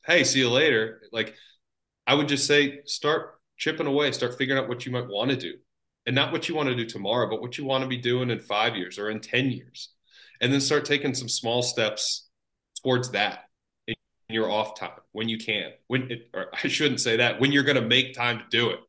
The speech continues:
'cause you're not just gonna find that time. And that's kinda, like, my goal with the show.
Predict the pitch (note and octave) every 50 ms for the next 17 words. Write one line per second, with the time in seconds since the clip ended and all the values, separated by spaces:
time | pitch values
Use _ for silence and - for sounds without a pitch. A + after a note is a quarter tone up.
0 | _ _ _ _ - G#2 F#2+ F#2 G2 A2 A2+ A#2+ B2 B2 B2 - G2 - A2+ F#2
1 | F2+ - - F2+ F2 F#2+ G2 G2 F2+ - - - - - F#2 - _ _ _ -
2 | - - - - _ - A#2 C#3+ D3 - - E3+ D#3+ D#3+ D#3+ D3+ D3+ D3+ D3 -
3 | - C3+ C3+ C3+ C#3 C#3 C#3 C#3+ C#3+ C#3 C#3+ C#3+ C#3+ C3 A#2+ - - C#3 C3+ G2+
4 | F2+ - - -